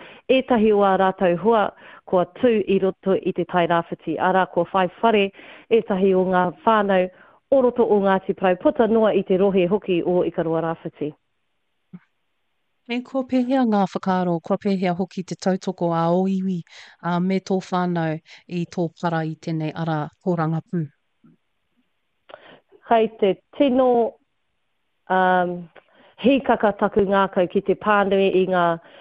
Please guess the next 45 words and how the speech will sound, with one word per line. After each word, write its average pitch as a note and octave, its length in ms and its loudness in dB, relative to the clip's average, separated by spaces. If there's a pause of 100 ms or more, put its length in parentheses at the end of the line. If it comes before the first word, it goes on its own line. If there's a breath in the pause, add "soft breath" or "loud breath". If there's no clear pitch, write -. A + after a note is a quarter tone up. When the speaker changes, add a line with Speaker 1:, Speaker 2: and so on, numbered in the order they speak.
(260 loud breath)
Speaker 1:
i B3 80 4
ngā G#3+ 140 4 (100)
pānui G3+ 460 2
ka F#3 100 -2
puta G3 320 0 (400)
i G3+ 120 4
runga F#3+ 280 2
i E3+ 80 -2
taku F3+ 400 -2 (160)
waia F3+ 460 2 (100)
i G3+ 120 0
te G3+ 120 0
ahi F#3 240 2
ahi E3+ 220 -2
nei. D#3+ 280 -6 (460 loud breath)
Uh, G3+ 280 4
you C4 120 4
know, A3+ 180 4
tata A#3+ 320 0
tangi A#3+ 420 2
au F#3+ 140 4
i F#3 60 2
te - 160 -6
kaha G#3 320 2
whakapono G3+ 720 0 (220 soft breath)
o F#3+ 80 0
taku F#3+ 340 0
iwi F#3+ 360 2
ki G#3 120 0
au. F3 300 2 (100)
A G#3 140 2
ko G#3 160 -2
tāku, B3 500 0 (400 loud breath)
mahi A3 340 4
a G#3 60 2
te G#3+ 120 0
mahi. E3+ 360 0 (640)
Kaua A#3+ 340 4
e G#3+ 120 2
let A#3 320 2
down A3+ 320 4
i G#3 100 4
ngā G#3 240 4
tāngata G3+ 520 2
ne. G3+ 300 2